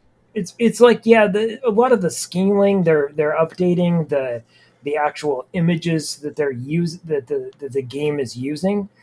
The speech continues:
So, uh, it just looks really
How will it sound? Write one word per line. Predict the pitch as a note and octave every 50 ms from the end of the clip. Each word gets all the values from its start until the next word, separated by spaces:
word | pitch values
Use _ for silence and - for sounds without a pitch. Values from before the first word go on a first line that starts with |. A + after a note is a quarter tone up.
| - - _
So, | - - - D#3+ D3+ C#3+ C#3 C3+ B2+ B2+ B2 - _ _ _ _ _ -
uh, | E3 C#3+ C#3 C3+ C3 B2 A#2+ A#2 A2+ _ _ _ _ _ _ _ _ -
it | E3 C#3+ B2+ -
just | - A3 A3+ G3 C#3 - - _ - _ _ - D3+ D3
looks | D#3 E3 F3+ F#3 E3+ A#2+ - - - - - - _
really | E3 C#3+ C#3+ D#3 E3+ F3 E3+ E3 D3 B2+ C3+ B2+ A#2+ A2 - _